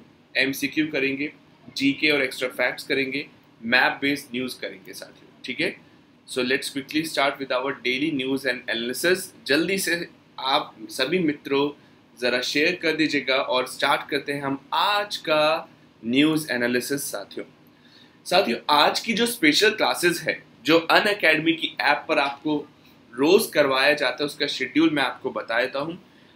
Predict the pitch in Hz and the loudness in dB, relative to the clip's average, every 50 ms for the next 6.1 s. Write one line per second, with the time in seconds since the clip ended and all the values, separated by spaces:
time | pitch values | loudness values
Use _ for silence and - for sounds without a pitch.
0 | _ _ - 139 151 165 196 202 - - - _ _ - - - - - 135 135 | _ _ 2 4 6 6 4 2 0 -6 -12 _ _ -20 -20 -10 -2 2 4 6
1 | 143 165 196 220 220 170 165 156 - 156 165 170 - - 156 160 175 185 214 190 | 6 6 4 4 2 2 0 0 2 0 0 0 -2 0 2 2 4 4 2 -2
2 | 143 131 147 - - - - - 190 175 175 - 160 151 147 156 160 156 151 151 | -2 -2 0 0 0 0 -2 -2 -2 -2 0 4 4 4 4 4 2 0 -2 -2
3 | 151 - 160 160 160 160 156 147 143 139 131 131 139 135 - - 135 123 123 131 | 0 2 2 4 4 2 2 -2 0 0 2 2 2 0 0 -2 0 0 0 0
4 | 131 135 151 143 - - 147 127 - - - - - - - - - - - 139 | -2 -2 -4 -4 -2 0 0 0 0 -4 -12 -16 -16 -16 -20 -20 -20 -6 -4 -2
5 | 139 - 131 131 147 170 180 180 156 160 - - - 147 139 147 170 185 - - | -2 0 2 2 4 4 2 2 0 -2 -2 -2 -2 -2 -2 -2 -2 -2 0 2
6 | 156 139 | 4 4